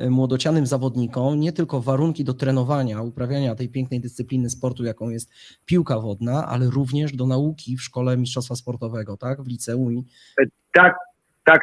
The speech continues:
Speaker 2: tak. Chłopcy już, e, już są, e, uczniami naszej szkoły. Praktycznie wszystkie dokumenty, e, mamy wypełnione, już, już byli na lekcjach.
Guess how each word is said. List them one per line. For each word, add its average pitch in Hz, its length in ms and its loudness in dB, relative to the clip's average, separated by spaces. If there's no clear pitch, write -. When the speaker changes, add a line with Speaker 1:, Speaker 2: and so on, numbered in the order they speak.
Speaker 2:
tak. 170 200 8
Chłopcy 151 360 0
już, 160 180 8
e, 156 160 8
już 165 180 4
są, 165 280 4
e, 160 240 10
uczniami 170 440 0
naszej 156 240 2
szkoły. 165 320 2
Praktycznie 151 460 2
wszystkie - 300 0
dokumenty, 151 640 6
e, 135 260 6
mamy 147 240 4
wypełnione, 147 600 4
już, 151 180 4
już 143 140 -2
byli 151 160 2
na 147 100 4
lekcjach. 160 520 4